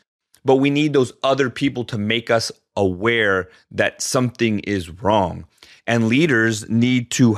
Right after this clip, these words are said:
h-, cast vision, but you can't just be a vision maker.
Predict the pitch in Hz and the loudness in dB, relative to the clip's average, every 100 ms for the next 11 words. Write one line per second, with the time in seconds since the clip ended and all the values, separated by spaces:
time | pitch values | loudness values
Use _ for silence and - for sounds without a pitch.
0 | - - - - 135 139 - 104 90 120 | -4 -16 -10 -4 -2 -2 -6 -10 -2 0
1 | 131 165 185 190 _ _ _ - 127 127 | 0 -2 -4 -8 _ _ _ -6 -4 -2
2 | 123 - 156 147 117 117 131 120 107 110 | -4 -2 -2 -2 -4 -2 -2 -2 -8 -4
3 | 123 127 123 - 107 104 92 117 120 120 | -2 -2 -4 -4 -4 -4 -2 0 0 0
4 | 98 - 95 98 113 120 139 165 202 | -2 -4 -6 -4 -4 -2 0 0 -2